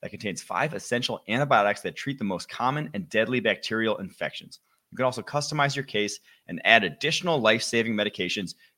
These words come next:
based on your unique needs. Jase Medical now offers customizable, customizability for your Jase case with dozens of add-on medications. Choose the medication that best fits you and your family's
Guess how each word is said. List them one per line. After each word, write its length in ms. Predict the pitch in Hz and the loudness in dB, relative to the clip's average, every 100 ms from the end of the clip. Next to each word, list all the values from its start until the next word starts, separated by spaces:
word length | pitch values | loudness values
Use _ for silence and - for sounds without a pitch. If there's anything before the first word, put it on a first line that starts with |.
| - | 0
based 300 | 110 131 - | 2 2 -4
on 120 | 95 | -4
your 120 | 90 | -2
unique 500 | 82 80 101 117 - | -4 -2 -2 -2 -6
needs. 420 | 87 95 67 - - _ _ _ | -2 0 0 -6 -20 _ _ _
Jase 220 | - 151 156 | 0 0 2
Medical 300 | 139 135 120 | -2 0 2
now 200 | 110 104 | 4 2
offers 240 | 107 - | 0 -4
customizable, 840 | - 170 160 127 127 147 131 127 _ - | -2 -2 0 0 -2 -2 -2 -2 _ -8
customizability 1080 | 117 127 - 101 113 73 - 175 165 67 64 _ _ - | -6 -6 -4 -4 -4 -6 -2 2 2 2 -6 _ _ -2
for 160 | 120 | 0
your 80 | 101 | 2
Jase 260 | 90 92 - | 4 2 2
case 260 | 98 87 | -2 -2
with 140 | 90 - | -6 0
dozens 380 | 127 135 147 | 2 2 -2
of 120 | 120 - | -4 -2
add-on 360 | - 101 107 101 | 4 4 4 2
medications. 580 | 98 98 90 80 - _ _ - - | 0 0 -4 -6 -10 _ _ -20 -8
Choose 240 | 135 156 | -2 -2
the 60 | 160 | 2
medication 500 | 139 127 117 117 117 | 0 2 0 0 -2
that 240 | 80 - | -4 -2
best 260 | 113 107 - | 0 0 -2
fits 220 | 98 - | -6 -4
you 260 | 104 135 143 | -2 0 -2
and 120 | 104 | -4
your 120 | 92 | -4
family's 480 | - 107 107 107 | -4 -4 -2 -6